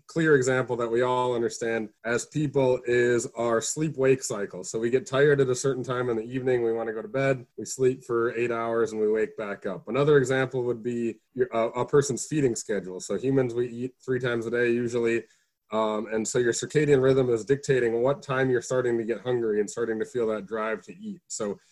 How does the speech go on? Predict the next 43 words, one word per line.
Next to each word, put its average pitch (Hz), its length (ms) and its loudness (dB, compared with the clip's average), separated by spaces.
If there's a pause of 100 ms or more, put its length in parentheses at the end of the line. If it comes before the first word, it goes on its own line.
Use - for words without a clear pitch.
(240)
what 139 120 4
it 147 80 4
really 165 220 4
does 147 280 4
is 123 100 -4
it 113 100 0
helps 127 220 -4
these 117 100 -6
animals 117 400 -2
anticipate 139 760 2
or 113 80 -2
predict 127 460 -2
changes 120 360 -2
in 113 60 -6
their 107 120 -2
environment 120 520 -2 (420)
and 117 100 -2
adapt 120 380 -2
to 123 80 -10
them 120 240 -2
before 113 420 -2
that 107 280 -4 (200)
change 107 320 0
occurs. 92 500 -2
So 110 120 -2
just 139 260 0
like 135 260 2
humans 160 480 4
have 127 320 0 (200)
a - 20 -10
circadian 135 480 4
rhythm 123 380 4
of, 110 180 0
of 107 240 -6
feed 139 160 -2
intake 117 460 4
that 107 100 -2
we 107 100 2
wanna 110 300 2
eat 113 220 -6
at 104 200 -4 (280)
maybe 107 180 2
nine, 110 460 0